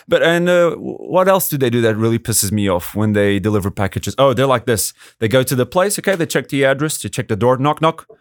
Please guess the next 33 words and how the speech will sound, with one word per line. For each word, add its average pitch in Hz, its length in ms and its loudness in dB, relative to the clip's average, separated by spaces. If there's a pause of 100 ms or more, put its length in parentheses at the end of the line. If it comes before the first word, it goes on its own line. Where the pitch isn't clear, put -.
(220)
one, 117 140 0
two, 131 100 0
three, 127 140 -2
four, 131 120 2
five. 135 320 0 (180)
As 113 140 2
soon 160 140 2
as 156 140 2
they, 160 140 2 (200)
they 135 100 2
count - 460 -4
five 185 320 -2
seconds, 131 560 -2 (160)
they 107 80 -2
just 123 240 -4
leave 123 140 -2
the 120 80 0
package 123 420 -4
over 113 180 -4
there. 113 220 0 (300)
"Hello, 175 240 2
kind 120 280 -2
sir. 131 220 0
We 175 160 -2
knocked 202 240 0
in 190 120 0
your 151 180 2
door 156 200 0
and 127 120 2
no 127 100 2
one 127 160 0
opened. 120 320 -2
Please 220 460 -2